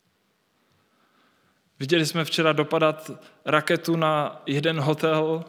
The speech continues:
v Dubaji, nebo dron, kde jsme byli před dvěma měsíci.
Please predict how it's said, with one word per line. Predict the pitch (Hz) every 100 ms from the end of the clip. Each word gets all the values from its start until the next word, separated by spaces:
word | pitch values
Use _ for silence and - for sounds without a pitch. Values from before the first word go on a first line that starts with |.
| -
v | 131
Dubaji, | 147 143 143 151 165 165 - - _ _ _ _ _ _ _ _ _ -
nebo | 127
dron, | 127 131 135 151 165 160 - - _ _ _ _ _ _ _ _ _ _ _ _
kde | - 185
jsme | 202 190
byli | 170 180 185
před | -
dvěma | 180 185
měsíci. | 185 185 185 190 - 135